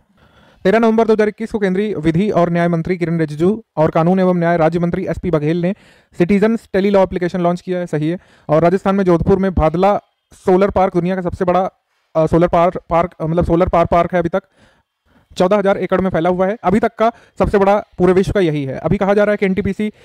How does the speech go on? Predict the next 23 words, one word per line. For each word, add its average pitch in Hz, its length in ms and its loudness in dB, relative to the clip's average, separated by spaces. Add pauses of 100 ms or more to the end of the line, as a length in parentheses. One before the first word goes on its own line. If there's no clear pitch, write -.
(220)
गुजरात 175 300 2
के 220 60 -6
कक्ष - 260 -4
में 208 120 -2
इससे 190 220 -4
भी 202 80 2
बड़ा 175 160 2
बनाएंगे, 165 320 0
लेकिन 190 180 -2
जब 175 100 0
तक 185 100 -6
बना 170 200 0
नहीं 180 100 -2
लेते 165 180 -2
हैं 180 100 -2
तब 170 120 -4
तक 180 60 0
भादला 156 320 0
सोलर 160 220 2
पावर 156 260 0
पार्क 160 440 -2
जो 156 120 2
है 151 180 0